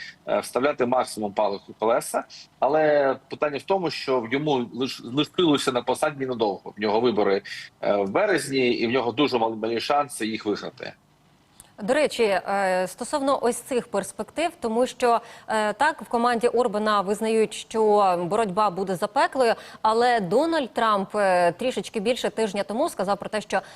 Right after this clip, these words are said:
Speaker 2: він вірить, що партія Орбана на парламентських виборах покаже ще кращий результат,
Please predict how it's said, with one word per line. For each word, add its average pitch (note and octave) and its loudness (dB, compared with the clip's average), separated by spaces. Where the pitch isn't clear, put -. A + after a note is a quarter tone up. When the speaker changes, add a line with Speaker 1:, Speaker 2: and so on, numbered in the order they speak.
Speaker 2:
він G3+ 0
вірить, C4 0
що F3+ 0
партія C#4 0
Орбана F#3+ 2
на F3 -2
парламентських G3+ 0
виборах F3 0
покаже A#3+ 0
ще A#3+ -2
кращий F#3 -2
результат, E3+ -2